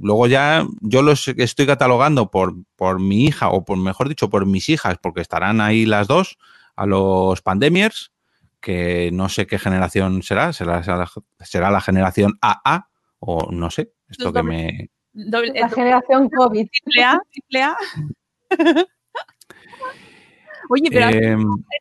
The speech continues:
Speaker 2: rasgo característico de las generaciones que nos ponen este cuadro, es un cuadro
Speaker 1: Ah.
Speaker 2: de guardia que hemos encontrado, y, y me hace gracia, <laughs>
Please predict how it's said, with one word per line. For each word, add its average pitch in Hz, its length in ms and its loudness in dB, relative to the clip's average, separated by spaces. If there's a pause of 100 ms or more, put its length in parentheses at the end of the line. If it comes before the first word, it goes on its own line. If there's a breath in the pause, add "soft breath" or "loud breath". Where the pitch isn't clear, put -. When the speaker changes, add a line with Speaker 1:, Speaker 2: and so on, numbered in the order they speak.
Speaker 2:
rasgo 294 320 -2
característico 262 960 -4
de 226 420 -6
las 226 300 0
generaciones 226 800 -4
que 208 80 -6
nos 208 140 -4
ponen 226 280 -4
este 220 240 -8
cuadro, 190 520 -6 (160)
es 214 100 -6
un 277 60 2
cuadro 277 220 0
Speaker 1:
Ah. 247 160 4
Speaker 2:
de 98 140 -2 (220)
guardia 190 280 -4
que 190 60 -8
hemos 202 180 -6
encontrado, 190 500 -6 (380 soft breath)
y, 226 360 -2
y 208 260 -2
me 208 100 0
hace 247 180 -2
gracia, 269 480 0
<laughs> - 960 -14